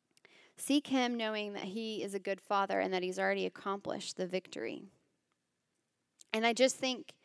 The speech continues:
that we're in a season where we can either add to the pain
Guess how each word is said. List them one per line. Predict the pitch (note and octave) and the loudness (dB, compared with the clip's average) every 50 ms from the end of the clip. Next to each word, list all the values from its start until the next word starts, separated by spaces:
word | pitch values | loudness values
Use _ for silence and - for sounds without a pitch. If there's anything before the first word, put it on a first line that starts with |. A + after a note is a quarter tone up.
| _ _ _ _ _ _ _ _ _ _ _ _ _ _ _ _ _ _ _ - | _ _ _ _ _ _ _ _ _ _ _ _ _ _ _ _ _ _ _ -4
that | - B3 A3 | -2 0 2
we're | A#3+ B3 A#3+ | 2 2 2
in | A#3 A#3 | 2 0
a | A3+ | -2
season | A3 - - A3+ A3 A3 A3 B3 B3+ C4 B3+ | -6 -8 -8 -8 -10 -8 -6 -6 -6 -6 -6
where | A#3 A3+ | -6 -6
we | A3+ A3+ | -6 -6
can | - A#3 A3+ | -8 -10 -12
either | G3+ G3+ G3+ G3+ G3 F3+ - - | -10 -10 -6 -4 -4 -4 -2 -4
add | - F#3 F#3 G3 A3 B3+ B3+ - | -4 -2 -2 0 0 0 -2 -2
to | - D4 C#4+ | -2 -4 -2
the | C#4+ C#4+ | -2 -2
pain | - - D4 C#4+ C#4+ C#4+ C#4+ C#4+ C#4+ C#4+ C#4 | -2 -2 -2 0 0 0 0 0 -2 -4 -6